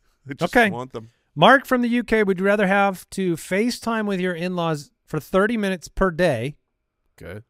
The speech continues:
Speaker 2: or have them live with you for one month out of every single year? <laughs> Uh, uh, what do you think, Mike?
Speaker 3: Well, <laughs> as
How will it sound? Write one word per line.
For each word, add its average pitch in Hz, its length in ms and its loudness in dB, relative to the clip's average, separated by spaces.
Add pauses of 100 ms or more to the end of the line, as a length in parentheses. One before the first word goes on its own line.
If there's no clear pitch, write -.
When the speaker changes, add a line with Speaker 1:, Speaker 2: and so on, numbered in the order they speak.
(560)
Speaker 2:
or 226 280 6
have 214 260 4
them 196 160 -2
live 190 220 2
with 190 180 -2
you 180 160 -2
for 170 160 -8
one 165 260 -4
month 165 280 -4
out 156 100 0
of 143 80 -4
every 139 220 -2
single 123 300 -6
year? 120 460 -4 (1700)
<laughs> - 40 -8 (2000)
Uh, 220 60 -2
uh, 202 320 2
what 220 80 4
do 240 80 4
you 311 40 0
think, 302 200 2
Mike? 190 320 4 (240)
Speaker 3:
Well, 156 480 2 (120)
<laughs> 101 220 0 (2000)
as - 420 0